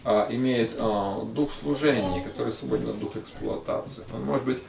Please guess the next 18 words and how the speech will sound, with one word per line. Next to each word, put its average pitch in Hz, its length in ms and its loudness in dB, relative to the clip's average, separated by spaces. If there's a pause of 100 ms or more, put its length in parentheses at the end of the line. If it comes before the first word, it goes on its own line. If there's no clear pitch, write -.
(440)
а, 113 520 4
не 113 140 0
все 113 200 -2
там 107 300 0
идеально 101 400 0
знает 120 520 4
и - 140 -12
так 110 160 -4
далее. 131 340 6 (220)
Вот. 110 220 0
Но 120 100 -4
если - 220 -4
мы 131 120 -2
видим 127 320 0
искреннюю 120 540 -6 (100)
душу, - 380 -2 (320)
искреннюю 107 520 -8
душу, 101 360 -6